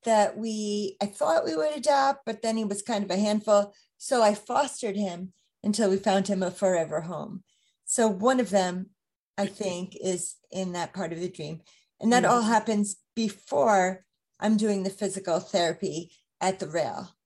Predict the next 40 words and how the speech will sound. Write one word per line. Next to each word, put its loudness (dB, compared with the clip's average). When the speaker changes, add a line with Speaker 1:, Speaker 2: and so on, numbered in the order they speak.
Speaker 1:
railing 0
Speaker 2:
Mm-hmm. -16
Speaker 1:
in -20
my -8
hallway. -4
Speaker 2:
Mm-hmm. 0
Speaker 1:
Yeah. 0
Speaker 2:
But 2
it's 2
all 2
part 2
of 2
the 2
same 0
dream, -2
right? -2
You 2
feel -
Speaker 1:
Mm-hmm. -4
Speaker 2:
like -4
they're -6
connected. 0
Speaker 1:
Mm-hmm. -20
Speaker 2:
Yeah. 4
Speaker 1:
Yes. -18
Speaker 2:
Yeah, 0
that, 0
that 0
part 2
struck 0
me. 0
Um, -2
it's 0
like 2
something 2
that's 0
supposed 0
to -4
be -2
s-, -4